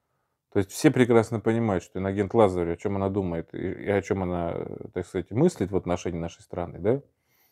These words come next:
Но вот конкретное высказывание, в нём не обнаружено то, что могло бы стать основанием для возбуждения уголовного дела. Также и Шевчук. Все прекрасно понимают, что он имел в виду, и,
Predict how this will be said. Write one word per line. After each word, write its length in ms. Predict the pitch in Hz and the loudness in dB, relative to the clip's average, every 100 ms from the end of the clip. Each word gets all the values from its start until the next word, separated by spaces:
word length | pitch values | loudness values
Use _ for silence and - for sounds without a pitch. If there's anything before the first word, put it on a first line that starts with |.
| _ 101 | _ 2
Но 100 | 104 | 2
вот 140 | 110 | 6
конкретное 540 | 123 117 123 92 98 | 6 6 6 6 4
высказывание, 760 | 95 95 151 156 113 90 85 82 _ _ _ _ _ _ _ _ - | -2 0 2 4 4 0 -2 -8 _ _ _ _ _ _ _ _ -8
в 160 | 92 | 0
нём 220 | 120 135 104 | 4 4 4
не 100 | 113 | 2
обнаружено 640 | 95 95 104 107 95 90 | 4 4 4 2 0 -4
то, 360 | - 113 117 _ _ _ _ | 0 0 0 _ _ _ _
что 240 | _ 101 | _ 0
могло 280 | 98 95 107 | 2 2 0
бы 100 | 95 | -2
стать 240 | - 98 | 0 0
основанием 400 | 95 - 101 98 | 0 -2 -2 -2
для 100 | 87 | -4
возбуждения 400 | 87 92 90 95 | -4 -4 -4 -2
уголовного 460 | 90 92 90 90 87 | -2 0 0 -2 -4
дела. 180 | 87 - | -4 2
Также 300 | 143 160 165 | 6 6 4
и 20 | |
Шевчук. 420 | - 156 - 87 - _ _ _ | -2 -8 -6 -8 -8 _ _ _
Все 200 | - 170 | 0 4
прекрасно 440 | 160 156 151 143 147 | 4 6 4 4 -4
понимают, 380 | 160 151 110 - | -2 0 0 -2
что 180 | - 123 | 0 0
он 120 | 104 | 0
имел 240 | 104 98 | -2 -2
в 40 | 101 | -2
виду, 320 | 120 175 190 _ _ _ | 0 -2 -4 _ _ _
и, 60 | - | -16